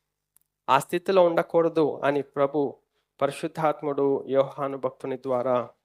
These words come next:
సంఘానికి హెచ్చరిక చేస్తున్నాడు. "ఎవడైనను ఈ బోధను తేక మీ యొద్దకు వచ్చిన ఎడల, వానిని మీ ఇంట చేర్చుకొనవద్దు. శుభమని వానితో చెప్పను వద్దు."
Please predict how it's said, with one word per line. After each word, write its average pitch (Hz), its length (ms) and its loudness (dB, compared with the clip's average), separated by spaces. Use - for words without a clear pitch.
సంఘానికి 131 640 -4
హెచ్చరిక 120 580 -8
చేస్తున్నాడు. 120 600 -6
"ఎవడైనను 196 640 4
ఈ 170 280 0
బోధను 185 480 2
తేక 180 640 -2
మీ 147 100 0
యొద్దకు 180 460 4
వచ్చిన 175 380 2
ఎడల, 180 280 2
వానిని 170 560 2
మీ 151 280 0
ఇంట 170 200 -2
చేర్చుకొనవద్దు. 160 1200 2
శుభమని 180 600 2
వానితో 156 460 2
చెప్పను 151 600 0
వద్దు." 139 520 0